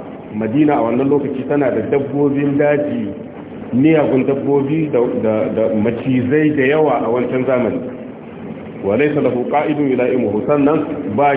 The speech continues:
shi da jagora wanda zai taimaka masa. Ba shi da jagora in banda sanda. Sannan kabiru sinni, gashi ya tsufa. Sannan kasratun nakhli wa shajar bainahu wa bainal masjid, a wata riwaya.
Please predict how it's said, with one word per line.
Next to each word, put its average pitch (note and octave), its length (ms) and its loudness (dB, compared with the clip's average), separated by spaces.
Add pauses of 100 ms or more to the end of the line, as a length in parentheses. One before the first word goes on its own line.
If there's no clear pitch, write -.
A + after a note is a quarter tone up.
shi C#3+ 60 -2
da C3 120 0
jagora C3 800 2 (120)
wanda C3+ 200 0
zai A#2+ 140 -2
taimaka A#2 420 -2
masa. G#2 280 -2 (920)
Ba C#3 180 2
shi C3+ 80 -2
da A#2+ 80 0
jagora A2+ 560 2
in B2 140 2
banda A#2+ 260 2
sanda. F#2+ 320 0 (920)
Sannan C#3+ 720 0
kabiru C#3+ 560 0
sinni, C3+ 380 2 (160)
gashi B2 260 -2
ya A#2+ 140 2
tsufa. A2 560 -2 (720)
Sannan D3+ 640 2
kasratun D3+ 640 0
nakhli C#3 260 0
wa B2+ 120 4 (100)
shajar C#3+ 320 2
bainahu C#3 400 2
wa - 80 2
bainal C3+ 280 2
masjid, B2 320 -2
a A#2+ 60 2
wata C#3+ 220 2
riwaya. A#2 400 2